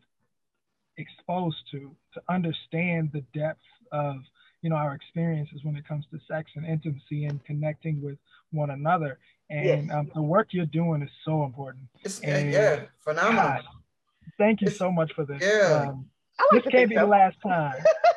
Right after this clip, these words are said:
Speaker 3: Yeah, um,
Speaker 1: Yeah.
Speaker 3: man, give us some final thoughts. Some final
Speaker 1: Yeah.
Speaker 3: thoughts, something we should know, something you would like to share.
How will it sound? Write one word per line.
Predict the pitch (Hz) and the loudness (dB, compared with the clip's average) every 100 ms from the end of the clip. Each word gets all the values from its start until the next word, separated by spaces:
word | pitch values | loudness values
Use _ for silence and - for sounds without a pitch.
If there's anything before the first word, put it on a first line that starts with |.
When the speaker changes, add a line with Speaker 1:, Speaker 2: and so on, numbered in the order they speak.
| 659 679 640 - | 4 4 2 0
Speaker 3:
Yeah, | - 415 196 180 156 165 180 | -2 4 8 8 8 6 6
um, | - 214 165 127 117 - | 2 2 0 -4 -10 -6
Speaker 1:
Yeah. | 170 165 139 - 147 | -4 -2 -4 -10 -6
Speaker 3:
man, | 214 240 | -2 -2
give | 156 302 392 | -4 -4 -4
us | 392 | -6
some | 240 | -8
final | 220 240 208 | -2 -2 -2
thoughts. | 190 185 139 - - _ | 0 -2 -2 -8 -18 _
Some | - 180 | -10 -6
final | - 226 233 | 0 4 4
Speaker 1:
Yeah. | 202 | 6
Speaker 3:
thoughts, | 202 196 | 4 2
something | 220 214 220 | -2 -2 0
we | 202 | 0
should | 196 202 175 | -2 -6 -4
know, | 180 185 180 | -2 -2 -4
something | - 202 196 | -4 -6 -4
you | 185 175 | -8 -6
would | 165 | 2
like | 160 147 | 2 0
to | 143 | -6
share. | - 196 185 180 180 180 | -4 2 4 4 4 0